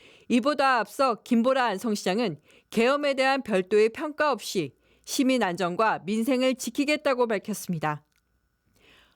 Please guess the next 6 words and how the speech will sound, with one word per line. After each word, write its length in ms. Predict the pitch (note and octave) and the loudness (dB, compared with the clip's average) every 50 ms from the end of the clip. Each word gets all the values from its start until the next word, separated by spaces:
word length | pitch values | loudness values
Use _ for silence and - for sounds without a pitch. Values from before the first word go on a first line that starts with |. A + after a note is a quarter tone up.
| _ _ _ - | _ _ _ 0
국민의힘 640 | - B3+ C4+ C#4+ D#4 D#4 D#4 D#4 D#4+ D#4 D4 D4 | 2 4 4 4 4 2 2 2 2 2 0 0
단체장인 800 | C4+ C4 C4 G#3 G#3+ - C4 A#3 B3 A#3 A#3+ C4+ C#4+ A#3+ E3 - | 0 0 -2 -2 0 0 -2 0 0 0 0 0 -2 -4 -4 -6
이민근 640 | - - F#3 A#3+ B3 C4+ C#4+ C#4+ C4+ C#4 D4 C#4 B3 | -4 -2 0 0 0 0 -2 -2 0 -2 -2 -2 -2
안산시장과 960 | - - F3+ G#3 A3+ D4 C#4 C#4 C4+ - - C#4 B3+ A#3+ G#3 A#3 - C3 - _ _ _ _ _ _ _ _ _ _ _ _ _ | -4 -2 -2 -2 0 0 0 -2 -2 -2 -2 -2 -2 0 0 -2 -2 -2 -4 _ _ _ _ _ _ _ _ _ _ _ _ _
하은호 460 | - - D#4 B3+ A#3 A3+ A3+ A#3+ A#3+ | -4 0 0 0 2 0 0 0 -2
군포시장, 800 | A#3 - A#3+ A3+ A3+ - D4+ D4 D4 - - - F#3+ D3+ C#3 C3+ | 0 0 0 0 0 0 0 0 -2 -2 -2 -2 -2 -2 -4 -10